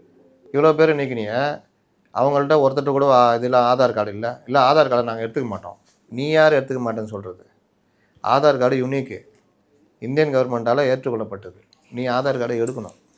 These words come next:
எடுக்கலைன்னா கொன்றுவேன். போ, மறுபடியும் பண்ணு. ஆதார் கார்டை ஆவணமா எடுத்துக்கணும். போ.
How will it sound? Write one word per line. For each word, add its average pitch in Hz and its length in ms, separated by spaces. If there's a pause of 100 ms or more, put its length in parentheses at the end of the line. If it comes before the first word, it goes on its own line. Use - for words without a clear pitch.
எடுக்கலைன்னா 135 560
கொன்றுவேன். 123 420 (360)
போ, 120 220 (460)
மறுபடியும் 127 400
பண்ணு. 107 240 (760)
ஆதார் 147 360
கார்டை 131 360 (260)
ஆவணமா 135 440
எடுத்துக்கணும். 117 420 (1000)
போ. 120 240